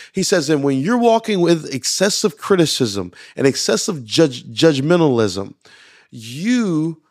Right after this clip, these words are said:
are not seeing clearly. Because if you, if you were seeing clearly,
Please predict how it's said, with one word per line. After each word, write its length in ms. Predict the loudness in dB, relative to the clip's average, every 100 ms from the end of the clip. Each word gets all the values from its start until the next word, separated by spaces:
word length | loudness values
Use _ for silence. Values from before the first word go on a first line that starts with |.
| _ _ _ _ _ _ _ _ _
are 200 | 4 6
not 300 | 6 4 2
seeing 600 | 0 -2 0 2 2 0
clearly. 840 | -4 -6 2 6 6 4 -2 -10 -18 _ _ _ _ _ _ _ _ _ _ _ _ _ _ _ _ _ _ _ _
Because 340 | 0 4 4 4
if 160 | 0
you, 480 | 0 4 6 4 2 -10 _ _ _ _
if 360 | 0 0 -4 -16
you 540 | -12 -4 0 2 0 -4 _ _
were 240 | -4 -2 0
seeing 580 | -2 -4 -2 0 -2 -4
clearly, 800 | -8 -2 2 2 2 0 -4